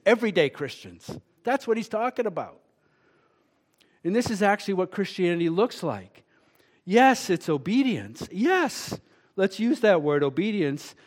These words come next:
But let me tell you that it's not the kind of demeaning obedience that we think of when training a dog. That's not what we're talking about. No, it's commitment <clears throat> of your whole life to Christ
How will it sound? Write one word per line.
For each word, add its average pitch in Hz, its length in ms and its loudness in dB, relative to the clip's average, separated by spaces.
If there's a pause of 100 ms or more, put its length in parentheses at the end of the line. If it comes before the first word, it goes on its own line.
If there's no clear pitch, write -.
(340)
But 208 160 -2
let 247 160 4
me 247 120 0
tell 226 220 -2
you 226 160 -2
that 185 160 0
it's 180 180 -4
not 233 360 2
the 208 80 -2
kind 180 340 -2
of 139 160 -6
demeaning 190 480 -2
obedience 135 560 -4
that 165 140 -2
we 165 80 0
think 233 300 -2
of 165 140 0
when 156 140 -4
training 202 360 -4
a 208 40 -2
dog. 240 540 -2 (640)
That's 220 180 -4
not 233 160 2
what 226 120 0
we're 226 80 0
talking 220 420 -4
about. 101 340 -10 (640)
No, 208 480 0 (180)
it's 214 200 -4
commitment 208 640 0
<clears throat> - 640 -4
of 185 140 0
your 190 120 6
whole 247 420 0
life 233 380 4
to 202 100 -6
Christ 226 760 -2